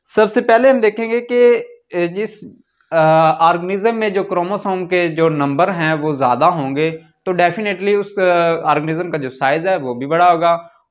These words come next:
और जब, अ, ऑर्गेनिज्म का साइज, अ, बड़ा होगा तो वो इंडिविजुअली एक, अ, बिगर साइज जो ऑर्गेनिज्म होगा तो,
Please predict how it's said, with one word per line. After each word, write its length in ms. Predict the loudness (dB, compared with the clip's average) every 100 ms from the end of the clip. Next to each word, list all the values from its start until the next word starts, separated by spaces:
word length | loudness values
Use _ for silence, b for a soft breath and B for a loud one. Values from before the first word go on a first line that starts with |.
| -2
और 400 | 2 4 2 0
जब, 360 | 0 0 -2
अ, 240 | -4 -2 0
ऑर्गेनिज्म 520 | -2 -2 -6 -4 -6
का 220 | -2 -2
साइज, 440 | -2 0 0 0 -4
अ, 280 | -6 -6 -8
बड़ा 360 | -2 2 4
होगा 220 | 4 0
तो 140 | -6 -8
वो 100 | -8
इंडिविजुअली 480 | -8 -6 -6 -4 -2
एक, 360 | 0 0 2
अ, 120 | 0 -2 B B -2 2 4 2 -2 -14
बिगर 480 | -12 -4 0 2 0
साइज 400 | 2 2 2 0
जो 200 | -2 2
ऑर्गेनिज्म 480 | 0 -2 -6 -6
होगा 360 | -6 -4 -2 -2
तो, 540 | -4 -6 -2 2 2